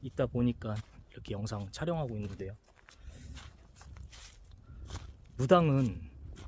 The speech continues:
사람들이 걸어가는 길을 올바르게 걸어갈 수 있도록 안내를 해주는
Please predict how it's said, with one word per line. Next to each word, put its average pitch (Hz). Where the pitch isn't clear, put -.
사람들이 190
걸어가는 131
길을 131
올바르게 180
걸어갈 139
수 127
있도록 131
안내를 165
해주는 185